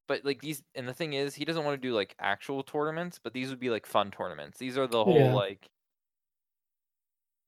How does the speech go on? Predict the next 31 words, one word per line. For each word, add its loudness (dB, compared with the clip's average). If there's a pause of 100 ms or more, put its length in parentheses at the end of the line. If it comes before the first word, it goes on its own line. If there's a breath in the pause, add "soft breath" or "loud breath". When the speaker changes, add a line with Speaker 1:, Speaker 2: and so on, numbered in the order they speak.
(180)
Speaker 1:
this -4
isn't, -8 (200)
I -6
mean, -6
people -8
do -4
train, -8 (200)
will, -4
and -6
will 2
probably -2
train, -8
but -12
this -6
will -6
be -4
the 0
whole, 0
like, -2 (1300)
"Oh, 4
let's -4
just, -8
you -4
know, -2
fuck -2
around." -2
Like, -10
get -2
Summit, -2
get -8
Tim, -4